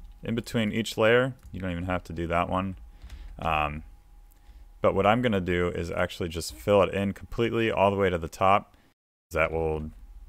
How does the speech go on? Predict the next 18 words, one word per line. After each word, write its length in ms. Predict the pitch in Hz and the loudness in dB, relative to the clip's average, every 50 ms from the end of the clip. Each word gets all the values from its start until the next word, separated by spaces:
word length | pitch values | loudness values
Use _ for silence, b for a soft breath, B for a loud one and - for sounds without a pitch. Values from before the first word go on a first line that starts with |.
| - - - - - - - - | -20 -20 -20 -20 -20 -18 -4 0
basically 320 | 101 92 - - - 90 | 0 0 0 0 -4 -4
stop 380 | 82 - - 95 90 87 - 82 | -4 0 2 2 2 2 2 0
all 100 | 85 85 | -2 -2
the 60 | 85 | -2
slimes 420 | - - 95 90 87 87 85 - | -4 -4 -2 -2 -2 -2 -4 -6
from 160 | - - 82 - | -8 -10 -8 -8
spawning 600 | - - - 98 90 87 87 82 82 82 82 - | -8 -2 0 2 2 2 2 0 -2 -4 -6 -6
and 220 | - 80 78 76 | -6 -6 -8 -8
falling 380 | - - 90 87 87 85 85 80 | -4 -2 -2 0 0 0 0 0
over, 460 | 82 82 80 80 82 82 80 80 80 | 0 0 0 0 0 0 0 0 0
and 380 | 80 80 76 71 71 71 76 | -2 -4 -6 -6 -6 -6 -6
we 60 | 78 87 | -4 -4
don't 120 | 90 82 | -2 -2
have 100 | 85 - | -4 -6
to 80 | - 78 | -6 -4
worry 200 | 78 78 76 73 | -2 -2 -2 0
about 260 | 73 76 71 71 73 | 0 0 0 0 -2
it. 160 | 73 71 | -4 -6